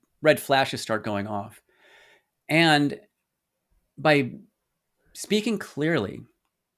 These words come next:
about your belief system, you take the question mark away from your audience, 'cause trust me, our neurology is looking for it. Do, what do you believe? Do we share the same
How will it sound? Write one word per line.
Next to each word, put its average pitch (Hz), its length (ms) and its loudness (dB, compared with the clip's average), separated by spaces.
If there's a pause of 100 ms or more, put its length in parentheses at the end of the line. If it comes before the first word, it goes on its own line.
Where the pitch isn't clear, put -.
(120)
about 127 280 2
your 123 100 -2
belief 117 360 -2
system, - 520 -8 (1300)
you 139 80 2
take 208 260 0
the 180 80 -4
question - 480 -4
mark 107 240 -2
away 107 320 -4
from 101 300 -6
your 101 140 -8
audience, 107 400 -6
'cause 107 380 -8 (100)
trust 151 300 0
me, 139 260 -4 (720)
our 127 120 4
neurology 151 920 0 (380)
is 113 160 -2
looking 113 400 -2
for 92 260 -12
it. - 120 -16 (1040)
Do, 120 180 0
what 131 200 4
do 156 60 6
you 165 100 6
believe? 131 420 0
Do 123 100 -4
we 123 100 -2
share 143 260 -2
the 139 60 -4
same 135 480 -2